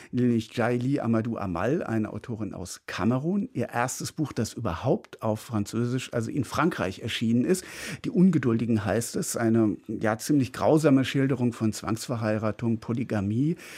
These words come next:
in Afrika, also auch ein sehr bewegendes Buch, vielleicht ein bisschen eins zu eins erzählt.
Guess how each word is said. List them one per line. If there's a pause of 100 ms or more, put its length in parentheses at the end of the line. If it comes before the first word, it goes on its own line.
(380)
in
Afrika,
also
auch
ein
sehr
bewegendes
Buch,
vielleicht
ein
bisschen
eins
zu
eins
erzählt.